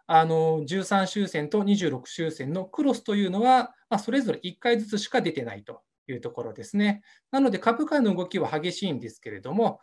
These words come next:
まあ、移動平均線にのっとった売買からすると、あまりこう、シグナルが出てこなかったと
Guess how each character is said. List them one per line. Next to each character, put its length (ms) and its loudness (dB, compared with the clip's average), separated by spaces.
ま 80 2
あ、 20 4
移 60 0
動 160 2
平 200 2
均 180 0
線 380 -6
に 140 -8
の 120 -2
っ 100 -6
と 100 -4
っ 60 -6
た 100 -2
売 180 0
買 140 -4
か 80 -6
ら 100 -6
す 120 -10
る 140 -2
と、 220 0
あ 60 -2
ま 140 4
り 100 -4
こ 120 -4
う、 40 -2
シ 140 -4
グ 80 0
ナ 80 2
ル 80 -2
が 100 0
出 80 -10
て 80 -6
こ 120 -8
な 100 -2
か 80 -8
っ 80 -12
た 80 -18
と 180 -18